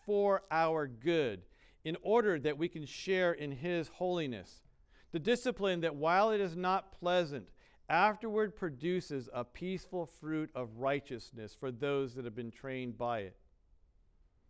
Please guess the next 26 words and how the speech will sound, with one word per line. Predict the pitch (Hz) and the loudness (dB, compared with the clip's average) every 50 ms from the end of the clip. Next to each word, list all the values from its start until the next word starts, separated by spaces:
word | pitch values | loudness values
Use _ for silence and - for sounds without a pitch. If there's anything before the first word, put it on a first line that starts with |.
| _ _ _ _ _ _ _ _ - _ _ - _ _ - | _ _ _ _ _ _ _ _ -20 _ _ -20 _ _ -10
And | 127 123 117 110 107 110 | -8 -8 -6 -6 -8 -6
we | 131 190 226 226 165 104 80 - - - _ _ _ _ _ _ - _ _ _ _ _ _ - | -4 -4 -4 -4 -4 -8 -10 -14 -20 -20 _ _ _ _ _ _ -20 _ _ _ _ _ _ -8
are | - 127 | -8 -8
given | 113 107 123 151 175 180 214 208 | -6 -4 -4 -4 -2 -2 -2 -4
the | 196 | -4
privilege, | 196 - - 160 160 151 147 117 113 98 80 - - - - - | -6 -4 -2 0 0 0 0 -2 -6 -10 -10 -14 -16 -20 -16 -10
the | 143 147 | -8 -8
privilege | 127 - - 170 185 170 147 123 104 107 | -8 -6 -4 -4 -4 -2 -2 -4 -4 -4
of | 120 117 - | -6 -8 -8
seeing | - - - 170 175 180 180 185 180 170 | -10 -12 -8 -4 -4 -2 -2 -2 -2 -2
that | 156 151 139 - - | -2 -2 -4 -4 -8
peaceful | - - 170 170 170 151 - - - 165 156 | -12 -10 -8 -8 -8 -8 -12 -10 -6 -6 -6
fruit | 139 - - - - 170 170 160 151 147 | -6 -8 -16 -12 -6 -2 0 0 0 -2
of | - 123 120 113 | -4 -6 -6 -6
righteousness | 117 127 135 143 143 - - 139 123 - - 120 107 95 - - - - - - - | -2 0 0 0 0 -2 -8 -12 -12 -12 -12 -10 -10 -10 -12 -16 -20 -20 -20 -14 -10
in | 151 156 | -6 -4
the | 151 143 | -4 -2
life | 135 139 147 160 180 208 202 202 | 0 2 4 6 6 6 4 2
of | 196 190 170 147 147 | 0 -2 -2 -2 -4
Martha, | 147 151 156 160 165 165 160 - - 127 107 92 95 - _ _ _ _ _ _ _ - | -2 2 4 6 6 6 4 2 -4 -8 -8 -8 -8 -14 _ _ _ _ _ _ _ -20
shown | - - - - 180 185 202 220 220 208 | -16 -10 -2 2 4 4 4 2 0 -2
to | - 208 190 180 | -4 -2 -2 0
us | 175 165 - - - | -2 -2 -4 -10 -10
in | 147 147 | -6 -4
our | 143 139 | -4 -4
text | 131 - - 156 151 147 - - - | -6 -6 -6 -4 -4 -4 -6 -10 -20